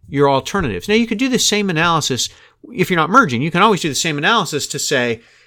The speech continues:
"Hey, you know what? My contract's up for renewal, or I'm, I have an opportunity to renegotiate rates. Where do my rates look now, and where do they need to be by payer and whatever else?" And throw all that information into a pretty involved spreadsheet. Look at modifiers. One,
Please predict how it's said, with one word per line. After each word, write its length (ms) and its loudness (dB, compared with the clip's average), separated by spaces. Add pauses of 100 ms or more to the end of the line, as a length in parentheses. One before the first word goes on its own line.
"Hey, 180 2
you 180 0
know 120 0
what? 300 4 (100)
My 120 -6
contract's 440 0
up 120 -2
for 140 -2
renewal, 540 4 (200)
or 560 6
I'm, 320 2 (920)
I 100 4
have 160 4
an 80 0
opportunity 680 4
to 80 4
renegotiate 680 2
rates. 420 2 (540)
Where 360 2
do 60 -2
my 140 2
rates 300 0
look 140 -4
now, 340 4
and 120 0
where 100 4
do 80 2
they 80 4
need 160 0
to 80 0
be 220 2
by 240 2
payer 260 0
and 100 -2
whatever 280 0
else?" 200 2
And 220 -8
throw 300 -2
all 300 -6
that 140 0
information 600 -4
into 300 -2
a 60 0 (260)
pretty 200 2
involved 380 0
spreadsheet. 340 -2
Look 160 -2
at 100 -4
modifiers. 600 2
One, 320 -2